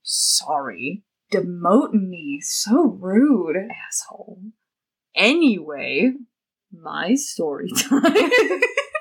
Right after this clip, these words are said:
Speaker 1: My supervisor is also trans, and I never really worked with anybody who is transgender before. I met several people, but I never worked directly with anybody super closely.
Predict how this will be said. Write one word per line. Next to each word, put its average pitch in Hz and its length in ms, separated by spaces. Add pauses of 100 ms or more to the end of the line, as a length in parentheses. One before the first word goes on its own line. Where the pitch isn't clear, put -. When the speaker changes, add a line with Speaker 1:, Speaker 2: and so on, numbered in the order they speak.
(480)
Speaker 1:
My 220 300
supervisor 196 840
is 175 120
also 208 340
trans, 165 420
and 190 80
I 208 100
never 247 260
really 220 260
worked 190 320
with 185 160
anybody 170 540
who 160 420 (240)
is 185 320
transgender 175 640
before. - 520 (280)
I 156 400
met 196 220
several 196 320
people, 185 300
but 175 100
I 170 60
never 180 240
worked 180 340
directly 170 440
with 170 200
anybody 165 380
super 147 340
closely. 220 560